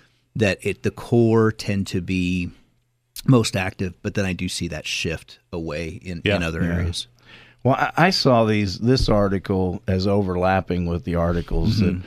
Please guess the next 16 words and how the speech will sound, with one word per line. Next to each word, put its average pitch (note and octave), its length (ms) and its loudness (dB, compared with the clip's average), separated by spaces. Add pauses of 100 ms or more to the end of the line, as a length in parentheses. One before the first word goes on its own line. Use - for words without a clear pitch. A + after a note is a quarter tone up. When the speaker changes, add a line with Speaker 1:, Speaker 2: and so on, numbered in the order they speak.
Speaker 2:
First - 240 0
one? A2 160 0
Speaker 3:
Chri-, A2 220 4
yeah, A#2+ 100 4
Speaker 2:
Yeah, A2+ 200 4
Speaker 3:
yeah, F#2+ 200 4
Speaker 2:
yeah, G#2+ 320 2
Speaker 3:
that G2+ 140 2
we F#2+ 100 2
Speaker 2:
yeah. G2+ 80 2
Speaker 3:
talked A2 260 4
about F#2 280 0
earlier, F#2 680 -2 (100)
and, F2+ 560 0 (560)
and G#2+ 160 4
I, A2+ 240 4